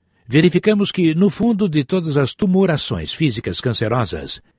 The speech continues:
ele se acumula na forma de manchas, emplastros ou excrescências astralinas, que muito se assemelham à lama, aderente às contrapartes etéreo-astrais, mantendo ali uma vida parasitária e independente,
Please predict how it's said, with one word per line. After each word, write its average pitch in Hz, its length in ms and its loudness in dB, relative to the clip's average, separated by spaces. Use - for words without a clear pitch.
ele 170 220 0
se - 100 2
acumula 202 480 2
na 170 140 0
forma 127 300 -2
de 113 140 -4
manchas, 190 640 0
emplastros 139 840 -2
ou 185 200 2
excrescências 156 760 0
astralinas, 127 840 -2
que 160 140 4
muito 208 380 2
se - 100 0
assemelham 143 580 2
à 151 100 -2
lama, 147 420 0
aderente 113 600 2
às 82 320 -6
contrapartes 135 800 -2
etéreo-astrais, 113 960 -2
mantendo 113 520 2
ali 165 220 2
uma 180 200 0
vida 131 260 0
parasitária 123 800 -2
e 156 160 0
independente, 143 760 -2